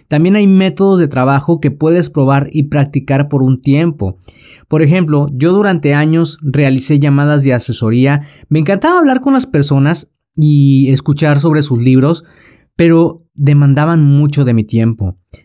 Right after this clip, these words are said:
Llegué a realizar hasta cinco sesiones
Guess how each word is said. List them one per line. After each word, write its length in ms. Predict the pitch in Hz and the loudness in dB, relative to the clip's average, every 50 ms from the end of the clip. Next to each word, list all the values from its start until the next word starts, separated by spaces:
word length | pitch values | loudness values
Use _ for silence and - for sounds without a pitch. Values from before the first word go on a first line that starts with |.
| _ - | _ -4
Llegué 340 | 131 139 151 147 147 175 190 | -2 0 0 2 2 0 0
a 80 | 196 | 0
realizar 480 | 208 208 196 165 147 139 - 156 151 160 | 0 0 0 0 0 0 0 -2 -2 -2
hasta 240 | 160 147 - 135 127 | -2 -2 -4 -4 -4
cinco 680 | - - - 180 185 185 180 175 - 185 185 185 180 | -4 -2 0 0 2 2 0 -2 -2 -2 0 0 -2
sesiones 720 | - - 139 - - - 151 147 147 151 151 151 143 - | 0 -2 -2 -2 -2 -2 0 0 0 2 0 0 -2 -4